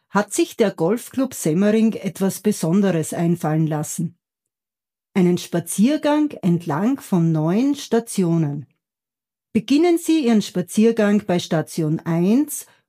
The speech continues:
unter dem Kastanienbaum vor dem heutigen Clubhaus. Sie erfahren am Weg so manches Detail zum Golfplatz selbst,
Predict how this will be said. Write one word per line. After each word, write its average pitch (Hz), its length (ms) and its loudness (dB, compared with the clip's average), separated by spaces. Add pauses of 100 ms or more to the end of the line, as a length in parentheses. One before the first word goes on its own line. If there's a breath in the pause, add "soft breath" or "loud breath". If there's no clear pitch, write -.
(120)
unter 311 340 2
dem 269 260 2
Kastanienbaum 214 1200 2
vor 175 360 0
dem 262 280 0
heutigen 165 420 0
Clubhaus. 170 760 -2 (680)
Sie - 200 -2
erfahren 170 420 2
am 170 180 2
Weg 190 280 0
so 202 120 0
manches 165 480 -2
Detail 165 540 -2
zum 190 240 0
Golfplatz 160 640 -4
selbst, 208 520 -2